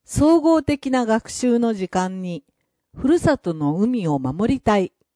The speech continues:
として、海に関する学習をしています。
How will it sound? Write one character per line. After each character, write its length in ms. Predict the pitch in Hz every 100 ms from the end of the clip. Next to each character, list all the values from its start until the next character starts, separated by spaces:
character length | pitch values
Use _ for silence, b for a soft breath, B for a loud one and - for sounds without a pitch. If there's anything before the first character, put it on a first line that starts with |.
| _
と 140 | 214 202
し 180 | -
て、 240 | - 175 175 _ _ _ _ -
海 260 | 285 330 269
に 160 | 180
関 260 | - 196 214
す 180 | - 208
る 140 | 160
学 260 | 143 139 -
習 240 | - 285
を 180 | 277 269
し 120 | -
て 140 | 240
い 120 | 220 202
ま 180 | 185
す。 240 | 185 -